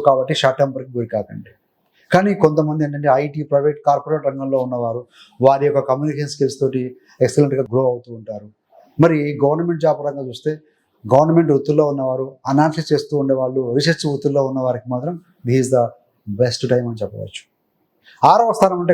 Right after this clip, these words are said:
కాంపిటీటివ్, ఆరవ స్థానం అంటే కనుక డైలీ సర్వీస్, అందులో శని రాహు ఉన్నారు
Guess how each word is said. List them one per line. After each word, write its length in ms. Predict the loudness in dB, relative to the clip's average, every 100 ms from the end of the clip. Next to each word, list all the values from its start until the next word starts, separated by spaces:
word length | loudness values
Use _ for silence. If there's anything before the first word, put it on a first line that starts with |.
| 2
కాంపిటీటివ్, 460 | 0 -2 -6 -2 2 2
ఆరవ 180 | 0
స్థానం 260 | -2 -6 -8
అంటే 120 | -8
కనుక 180 | -8 -8 -4 2
డైలీ 280 | 2 2 0
సర్వీస్, 320 | -2 -2 -6 -10 _ _ _ 0
అందులో 300 | 2 4 4 2
శని 560 | -4 -2 -2 0 -2 -2 2
రాహు 220 | 4 4 0
ఉన్నారు 220 | -2 -4